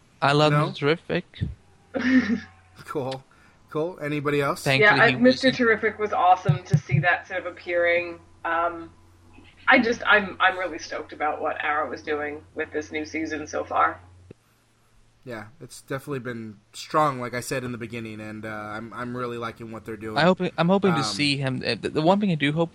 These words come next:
Speaker 1: about Curtis Holt is that he is not just limited to have scenes with just Felicity and Allra. I wanna see him interact with all of them.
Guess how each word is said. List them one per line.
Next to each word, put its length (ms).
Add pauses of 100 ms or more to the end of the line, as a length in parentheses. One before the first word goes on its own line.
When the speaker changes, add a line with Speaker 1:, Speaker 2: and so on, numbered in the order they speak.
Speaker 1:
about 340
Curtis 240
Holt 240
is 140
that 140
he 520
is 320
not 260
just 280
limited 380
to 100
have 360
scenes 460
with 160
just 300
Felicity 320
and 80
Allra. 320
I 80
wanna 200
see 160
him 120
interact 280
with 120
all 160
of 60
them. 200